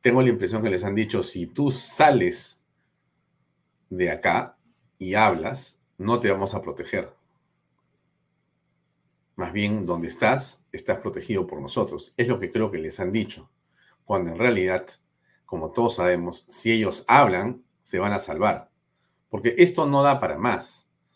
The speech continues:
Puede ser que sigamos en este compás de espera, pero se va a romper por el lado más, eh, débil la pita y esto va a salir a la luz más temprano que tarde.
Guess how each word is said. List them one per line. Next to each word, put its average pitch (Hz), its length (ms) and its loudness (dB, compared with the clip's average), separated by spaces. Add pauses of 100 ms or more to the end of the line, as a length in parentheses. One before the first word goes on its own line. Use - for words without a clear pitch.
(440)
Puede 151 240 2
ser 135 220 0
que 131 100 2
sigamos 110 540 0
en 95 80 -2
este 101 220 -2
compás 87 340 -4
de 87 80 -6
espera, 107 360 0
pero 85 300 -6 (480)
se - 180 -2
va 135 120 6
a 156 40 4
romper 123 580 0
por 92 160 -4
el 90 120 -2
lado 110 200 2
más, 107 580 -4
eh, 85 200 -8
débil 90 500 -2
la 85 220 -8
pita 98 440 -8 (520)
y 98 200 0
esto 123 260 0
va 104 100 0
a 107 40 0
salir 98 260 -2
a 104 60 0
la 80 100 -2
luz 92 460 -6 (140)
más 123 260 -4
temprano 101 420 -2
que 80 80 -10
tarde. 82 380 -2